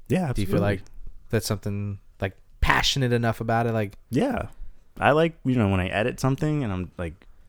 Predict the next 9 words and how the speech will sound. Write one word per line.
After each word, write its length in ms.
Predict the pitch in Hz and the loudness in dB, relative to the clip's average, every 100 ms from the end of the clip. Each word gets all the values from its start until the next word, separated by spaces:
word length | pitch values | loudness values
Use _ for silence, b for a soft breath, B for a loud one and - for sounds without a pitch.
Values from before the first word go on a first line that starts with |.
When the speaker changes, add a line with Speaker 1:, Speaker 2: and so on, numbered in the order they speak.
| - - - - - | -20 -20 -20 -20 -6
Speaker 1:
I'll, 260 | 98 98 87 - | 0 0 -2 -4
I'll 180 | - 104 | 0 0
take 280 | - 127 110 | 2 2 4
a 100 | 92 | 0
good 260 | 82 104 98 | 0 0 2
photo 400 | 98 95 101 87 | 2 4 4 2
and 140 | 90 | -2
then 80 | 90 | -4
I'll 160 | 82 | -6